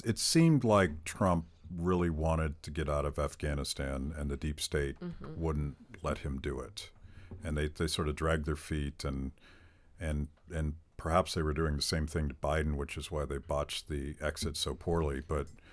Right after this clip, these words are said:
Speaker 1: he, I, I can't give him a pass on, on Assange or, or Snowden or Ross Ulbricht. He,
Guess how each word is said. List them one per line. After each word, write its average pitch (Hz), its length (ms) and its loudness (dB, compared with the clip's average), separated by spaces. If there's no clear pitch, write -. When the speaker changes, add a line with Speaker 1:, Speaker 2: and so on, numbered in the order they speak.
Speaker 1:
he, 113 200 4
I, 104 240 4
I 107 80 2
can't 117 260 0
give 98 120 2
him 90 160 4
a 78 40 0
pass 85 460 2
on, 73 480 -2
on 76 260 -2
Assange 78 880 0
or, 69 460 -2
or 67 380 -6
Snowden 73 760 0
or 69 340 -4
Ross 76 420 -4
Ulbricht. 69 500 -4
He, 73 180 -4